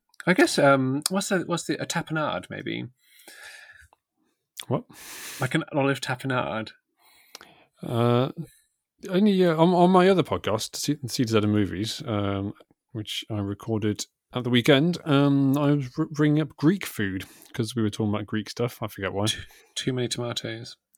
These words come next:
Speaker 2: Spanakopita sound was what I came up with.
Speaker 1: I love spanakopita. I love it.
Speaker 2: Hmm. Okay. Souvlaki was the other one, but I was, mm, fairly sure it was Greek, but not entirely.
Speaker 1: Mm, it definitely is, yeah. Moussaka.
Speaker 2: Hmm.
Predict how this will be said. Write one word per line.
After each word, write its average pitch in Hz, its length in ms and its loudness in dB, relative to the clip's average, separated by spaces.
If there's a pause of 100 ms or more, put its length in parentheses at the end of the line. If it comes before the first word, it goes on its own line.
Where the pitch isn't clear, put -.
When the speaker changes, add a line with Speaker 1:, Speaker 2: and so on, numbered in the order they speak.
Speaker 2:
Spanakopita 147 880 -2
sound 101 240 -2
was 101 120 -2
what 104 80 -2
I 95 40 -4
came 110 140 -2
up 113 80 -2
with. 139 180 -4 (500)
Speaker 1:
I 113 100 0
love 120 160 0
spanakopita. 104 680 -6 (440)
I 113 40 -4
love 110 180 2
it. 120 100 4
Speaker 2:
Hmm. - 720 -10
Okay. 214 300 0 (960)
Souvlaki 147 720 0 (120)
was 110 120 -4
the 113 80 0
other 101 120 0
one, 95 160 -2
but 104 120 0
I - 20 2
was, 117 220 0 (100)
mm, 131 480 -6
fairly 127 340 -2
sure 101 180 -4
it - 20 -2
was 92 100 -4
Greek, 95 220 -6
but 107 100 -4
not 98 120 -4
entirely. 95 380 -4
Speaker 1:
Mm, 139 140 0 (160)
it 110 140 -8
definitely 113 340 -2
is, 113 220 -2
yeah. 123 140 0
Moussaka. 120 760 0 (880)
Speaker 2:
Hmm. 294 540 2